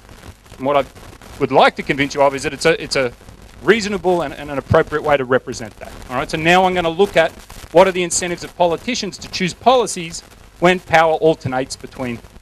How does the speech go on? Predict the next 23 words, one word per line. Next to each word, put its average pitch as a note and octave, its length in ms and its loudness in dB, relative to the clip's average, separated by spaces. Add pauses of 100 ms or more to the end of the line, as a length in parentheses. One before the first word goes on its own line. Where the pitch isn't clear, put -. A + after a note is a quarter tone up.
(340)
say, B2 180 4
a A#2 60 0
Democrat A#2 420 0
and A2 100 -10
a G#2+ 40 -8
Republican. F#2+ 540 -10 (1600)
All D3+ 80 0
right, D#3+ 140 0
so G#3 160 4
to - 320 -4
give A#3 120 2
you A3 80 6
a G3 40 6
quick - 180 -2
rundown F#3+ 480 4 (200)
of F3 140 6
the C#3+ 80 0
kind F3 400 2
of D3 60 -6
results E3 380 6
I'm D3 60 0
gonna C3+ 120 0
present, D#3+ 500 -2